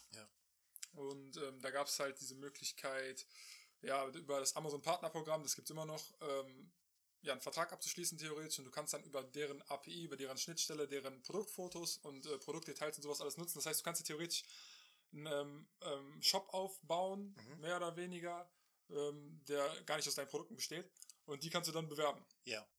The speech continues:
Speaker 2: Das, äh, war einfach, äh, glaub ich, eine ganz gute Idee und da hab ich halt damals noch mit zwei Kollegen gesprochen, die fanden die Ide-, Idee auch gut. Das kennt wahrscheinlich jeder, der sich zum Beispiel auch das erste Mal selbstständig macht.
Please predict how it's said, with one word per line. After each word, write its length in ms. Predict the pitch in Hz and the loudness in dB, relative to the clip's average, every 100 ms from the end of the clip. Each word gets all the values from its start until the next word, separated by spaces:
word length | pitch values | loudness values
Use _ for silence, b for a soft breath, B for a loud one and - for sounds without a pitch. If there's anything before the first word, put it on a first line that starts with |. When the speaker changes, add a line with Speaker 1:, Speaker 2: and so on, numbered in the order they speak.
| - | -10
Speaker 2:
Das, 300 | 160 135 - | 2 6 6
äh, 280 | 147 139 131 | 6 2 4
war 200 | 165 170 | 4 4
einfach, 360 | 160 - 147 | -4 -2 -4
äh, 160 | - 156 | -2 -4
glaub 180 | 147 156 | -2 0
ich, 80 | - | -2
eine 100 | 147 | 0
ganz 180 | 156 | 0
gute 420 | - 147 139 143 - | -2 -2 0 0 -4
Idee 360 | 143 135 170 | -8 0 2
und 100 | 214 | 2
da 80 | 165 | 0
hab 80 | 156 | -2
ich 80 | 156 | -2
halt 180 | 147 151 | -2 0
damals 280 | 151 143 | 0 0
noch 120 | 143 135 | -6 -4
mit 120 | 131 | -2
zwei 160 | 143 | -2
Kollegen 340 | 127 131 147 185 | -2 -2 -2 0
gesprochen, 360 | 196 - 196 | -2 0 -2
die 40 | 156 | -2
fanden 240 | 151 147 | -4 -4
die 140 | 160 139 | -8 -8
Ide-, 180 | 160 - | -10 -10
Idee 280 | 143 135 - | -4 -2 0
auch 220 | 165 165 | -2 -2
gut. 100 | 156 | 2
Das 100 | - | 4
kennt 140 | 170 | 4
wahrscheinlich 340 | 170 147 135 143 | 0 -2 -4 -2
jeder, 200 | 170 156 | 0 0
der 120 | 135 | 0
sich 160 | 127 | -2
zum 120 | - 131 | -4 -8
Beispiel 200 | 127 139 | -8 -8
auch 60 | |
das 140 | 131 - | -8 -4
erste 260 | 156 - | -2 -2
Mal 60 | 127 | -4
selbstständig 440 | 131 - 139 135 | -4 -2 -4 -4
macht. 200 | 151 165 | -4 -4